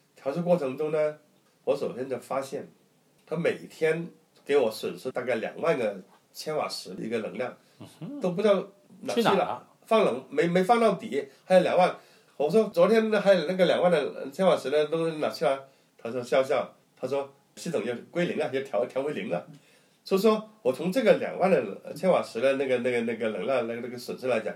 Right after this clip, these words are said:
Speaker 1: 我的判定，你个装机容量不够的，你这装机容量是满足不了我那个，一个最高负荷的一个需求的。
Speaker 2: 要求。嗯。
Speaker 1: 所以说，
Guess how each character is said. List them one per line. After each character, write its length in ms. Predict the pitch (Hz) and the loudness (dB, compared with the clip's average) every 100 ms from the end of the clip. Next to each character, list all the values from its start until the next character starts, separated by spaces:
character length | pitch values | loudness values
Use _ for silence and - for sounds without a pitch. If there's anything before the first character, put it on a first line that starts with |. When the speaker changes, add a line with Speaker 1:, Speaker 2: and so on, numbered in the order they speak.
| - _ _ _ | -12 _ _ _
Speaker 1:
我 100 | - | -6
的 80 | 123 | -4
判 220 | 135 175 | 0 2
定， 240 | 175 117 - _ _ - | 0 -4 -12 _ _ -12
你 160 | 110 | -8
个 100 | 113 | -4
装 180 | 143 160 | -2 -2
机 120 | 165 | -2
容 120 | 131 120 | -4 -2
量 200 | 139 113 | -4 -6
不 120 | - | -16
够 320 | - 220 214 | -4 -2 -2
的， 80 | - - _ _ _ _ - | -6 -20 _ _ _ _ -12
你 120 | 110 | -8
这 120 | 151 | -6
装 180 | 151 170 | -2 0
机 60 | 185 | 0
容 160 | 131 | 0
量 140 | 160 147 | -2 -2
是 120 | 135 | -6
满 300 | 110 - - | -6 -8 -6
足 140 | 143 | -10
不 160 | 147 175 | -4 0
了 160 | 117 90 | 0 -2
我 80 | 90 | -8
那 100 | 120 | -6
个， 160 | 120 | -4
一 120 | 113 | -4
个 80 | 123 | -6
最 160 | 110 170 | -6 0
高 100 | 170 | 0
负 180 | 170 - | 0 -10
荷 100 | 107 | -8
的 80 | 127 | -6
一 200 | 120 113 | -6 -8
个 100 | 117 | -8
需 60 | 107 - | -10 -8
求 60 | 135 | 0
的。 20 | |
Speaker 2:
要 80 | 139 | 0
求。 180 | - - 117 - 123 | 0 -4 -4 -6 -16
嗯。 640 | 127 151 160 151 139 117 | -12 -8 -8 -10 -14 -14
Speaker 1:
所 100 | 101 | -6
以 40 | 180 | 0
说， 260 | 208 202 | 0 0